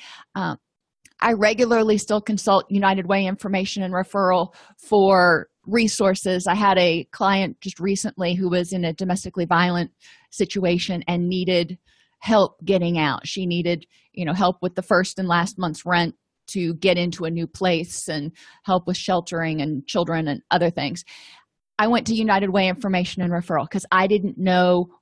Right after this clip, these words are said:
what those resources were here. So that is always a place that you can go, and I have never had a bad experience with them. So what's the role of the layperson, you know, the non-clinician?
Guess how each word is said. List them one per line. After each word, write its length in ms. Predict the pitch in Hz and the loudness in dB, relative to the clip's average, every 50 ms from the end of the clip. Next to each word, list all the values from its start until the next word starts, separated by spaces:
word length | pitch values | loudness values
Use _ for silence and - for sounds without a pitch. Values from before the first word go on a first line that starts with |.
| _ - | _ -8
what 320 | 185 175 202 - - - | -2 -2 0 -2 0 -2
those 300 | 190 185 180 175 175 - | 0 0 0 -2 -4 -6
resources 640 | 175 175 180 175 - 175 175 175 - 175 160 170 | -6 -6 -6 -4 -4 -4 -4 -4 -4 -8 -8 -8
were 220 | 175 165 170 160 160 | -4 -4 -2 -2 -4
here. 400 | 165 - 175 165 147 - 175 - - - - - - _ | -4 -6 -6 -6 -6 -6 -8 -12 -18 -20 -20 -20 -20 _
So 140 | - 240 214 | -6 -2 2
that 200 | 269 262 262 247 | 2 4 4 2
is 140 | 220 214 - _ _ - | 0 0 -4 _ _ 2
always 420 | 220 233 240 254 254 247 247 - | 4 6 6 6 4 2 2 0
a 80 | 240 202 | -4 -6
place 300 | - - 214 202 - - | -4 -2 0 0 0 -2
that 120 | - - | -8 -8
you 120 | 180 190 185 | -8 -8 -6
can 160 | - 196 185 | -4 -4 0
go, 320 | 180 190 185 180 185 190 | 2 4 4 6 6 4
and 140 | - 170 180 | 4 2 0
I 100 | 185 190 | 0 0
have 120 | 185 180 185 | 0 2 2
never 280 | 190 190 185 - 185 | 2 2 2 0 0
had 180 | 185 185 170 165 | -2 0 -2 -2
a 40 | 165 | 0
bad 240 | 165 170 160 160 | 0 0 0 0
experience 760 | - - - - - - 165 147 143 143 131 127 - - - - | -2 -6 -10 -16 -12 -8 -6 -6 -4 -4 -6 -8 -8 -12 -16 -20
with 120 | - - | -16 -12
them. 280 | - - 50 - 180 180 _ _ _ _ _ _ _ _ _ - - - - - - - | -10 -8 -8 -8 -10 -14 _ _ _ _ _ _ _ _ _ -20 -20 -20 -20 -20 -10 -4
So 100 | - 330 | -2 2
what's 220 | 269 381 392 - | 2 2 0 0
the 120 | - 349 294 | -2 -4 0
role 320 | 285 277 269 294 330 302 | 4 4 6 6 6 4
of 120 | 285 208 190 | 2 2 0
the 80 | 220 | 0
layperson, 760 | 196 180 180 190 196 - - 185 - 170 - - - - - - | 2 4 2 2 2 0 -4 -6 -6 -6 -10 -12 -12 -14 -16 -12
you 120 | - 190 | -8 -8
know, 80 | 190 - | -6 -4
the 100 | - 196 | -2 0
non-clinician? 1000 | 196 202 190 196 208 214 220 - - 214 196 190 175 175 170 - - - - - | 2 2 4 4 4 2 0 -2 -4 -4 -4 -2 -2 -4 -4 -6 -10 -12 -14 -20